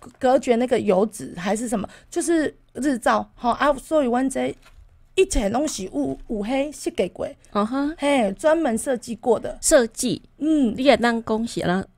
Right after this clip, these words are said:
Speaker 2: 有啥物设计的概念？
Speaker 1: 因为啊，
Speaker 2: 比如讲。
Speaker 1: 因为阮，阮这个标签，
Speaker 2: 嘿。
Speaker 1: 吼，阮嘛是，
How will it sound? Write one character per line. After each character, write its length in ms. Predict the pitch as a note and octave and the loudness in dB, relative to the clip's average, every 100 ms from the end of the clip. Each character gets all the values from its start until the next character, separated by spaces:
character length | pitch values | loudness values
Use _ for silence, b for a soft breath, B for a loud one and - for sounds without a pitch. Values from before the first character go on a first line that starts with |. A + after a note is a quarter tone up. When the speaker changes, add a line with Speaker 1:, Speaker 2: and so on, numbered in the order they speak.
| - | -6
Speaker 2:
有 140 | E3 | -4
啥 140 | F3+ F#3+ | -2 -2
物 100 | G3 | 0
设 220 | - F3 | 0 0
计 140 | F3+ | 0
的 80 | D#3+ | -2
概 220 | - E3+ | -2 -4
念？ 240 | D#3+ E3 - _ - | -4 -4 -8 _ -6
Speaker 1:
因 140 | C#4+ | 0
为 60 | D4+ | 4
啊， 60 | |
Speaker 2:
比 60 | C4+ | 4
如 40 | |
讲。 320 | B3+ A#3 G#3+ B3 - | 4 2 0 -6 -14
Speaker 1:
因 160 | - C#4+ | -4 0
为 120 | B3+ | 2
阮， 300 | B3 C#4+ D#4 - | 2 2 -2 -2
阮 220 | C#4+ D4+ | -2 -2
这 100 | D4 | 0
个 180 | A#3+ A3 - - | 2 0 -2 -12
标 200 | - A#3+ | 0 2
签， 360 | A#3+ C4 A#3 C4 | 2 -2 -4 -6
Speaker 2:
嘿。 160 | - F#3 - | -6 -6 2
Speaker 1:
吼， 220 | A#3 B3 | 4 6
阮 120 | D4 | 6
嘛 140 | D#4+ A3 | 4 0
是， 140 | G3+ | -2